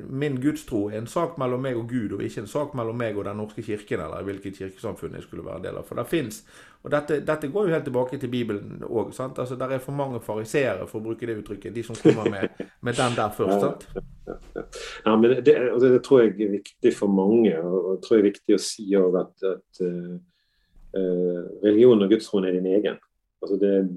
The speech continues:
Speaker 2: det, det er din egen tro, eh, og din egen verdi. Det betyr at hva en institusjon forteller deg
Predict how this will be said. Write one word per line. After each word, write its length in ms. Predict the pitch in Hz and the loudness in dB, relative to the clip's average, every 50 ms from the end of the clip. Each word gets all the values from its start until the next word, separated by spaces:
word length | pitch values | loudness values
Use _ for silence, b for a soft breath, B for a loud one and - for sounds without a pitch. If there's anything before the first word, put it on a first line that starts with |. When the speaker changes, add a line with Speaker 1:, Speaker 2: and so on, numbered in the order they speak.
| 95 92 - | -8 -4 -4
Speaker 2:
det, 120 | 107 107 101 | -2 0 2
det 80 | 107 | 4
er 40 | 104 101 | 4 6
din 240 | 110 110 104 107 107 | 6 6 6 4 2
egen 440 | 104 104 107 110 113 107 92 92 87 | 2 2 2 4 4 2 2 0 -4
tro, 360 | - - - 104 98 95 - _ _ _ - | -6 -2 -2 0 0 -2 -4 _ _ _ -6
eh, 540 | 98 95 92 90 90 90 - - - 101 104 | -4 -2 -2 -2 -2 -2 -4 -6 -6 -8 -6
og 60 | 98 | -4
din 160 | 98 98 95 | -4 -2 0
egen 260 | 95 95 95 104 101 92 | 0 2 2 2 2 2
verdi. 360 | 90 90 90 98 87 85 b b b b b b b b b b b b _ - | 2 2 2 0 -2 -4 b b b b b b b b b b b b _ 0
Det 80 | 113 101 | 2 2
betyr 280 | 101 - 110 113 104 101 | 2 4 6 6 8 6
at 100 | 95 95 | 4 4
hva 420 | 98 107 110 107 101 101 101 - - - | 6 6 6 8 6 4 2 0 -4 -2
en 100 | 113 113 | 0 2
institusjon 920 | 110 110 107 - - 127 101 - 117 113 - - - 160 143 98 87 87 85 - | 2 2 2 0 -4 -6 -4 -4 -4 -4 -4 2 4 4 4 4 0 -4 -6 -8
forteller 500 | - - - 151 170 156 127 104 92 85 | -10 -2 2 6 8 8 8 8 6 2
deg 160 | 80 - | 0 -4